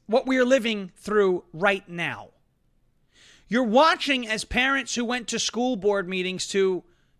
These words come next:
express concern about their children. You're watching as,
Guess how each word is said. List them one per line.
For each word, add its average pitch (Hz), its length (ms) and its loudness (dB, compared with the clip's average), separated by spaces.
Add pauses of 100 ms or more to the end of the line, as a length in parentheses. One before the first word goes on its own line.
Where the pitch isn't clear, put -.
express 277 560 0
concern 240 840 -2
about 202 460 0
their 202 240 2
children. 175 840 -2 (1600)
You're 247 180 4
watching 294 520 4
as, 240 420 -2